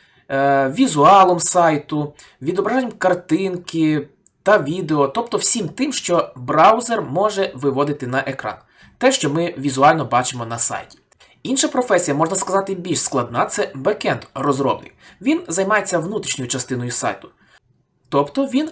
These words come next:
відповідає за взаємодію користувача із внутрішніми даними, ну, наприклад, базою даних користувачів, е, системою управлінням сайтом, е, програмною логікою і тому подібне. Він використовує такі мови програмування, як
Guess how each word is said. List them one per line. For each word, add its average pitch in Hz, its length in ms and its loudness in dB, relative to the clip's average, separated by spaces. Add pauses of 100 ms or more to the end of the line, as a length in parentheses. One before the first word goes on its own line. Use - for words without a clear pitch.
відповідає 185 580 0
за 165 360 0
взаємодію 165 520 -4
користувача 147 500 -2
із 135 200 -6
внутрішніми 160 560 -6 (140)
даними, 113 560 -2 (120)
ну, 277 120 -10
наприклад, 156 320 -4
базою 131 760 4 (260)
даних 131 480 0
користувачів, 131 880 -2 (420)
е, 120 200 0
системою 262 480 2
управлінням 175 500 -2
сайтом, 123 680 0 (440)
е, 123 240 0
програмною 190 800 2
логікою 139 640 2
і 208 120 -10
тому 247 340 -6 (160)
подібне. 147 460 -2 (560)
Він 294 280 -2
використовує 190 720 0
такі 170 280 -6
мови 156 220 -2
програмування, 143 440 -2
як 123 120 -6